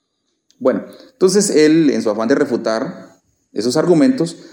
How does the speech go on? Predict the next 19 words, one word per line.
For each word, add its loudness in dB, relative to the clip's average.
pues 0
sencillamente 0
está -4
negando 2
la -2
palabra 0
de 2
Dios, -6
¿sí? -6
¿Eh? -8
Ahí 2
lo, 0
lo 0
está 0
negando. 2
Entonces, -4
cuando 2
dice 2
acá, -4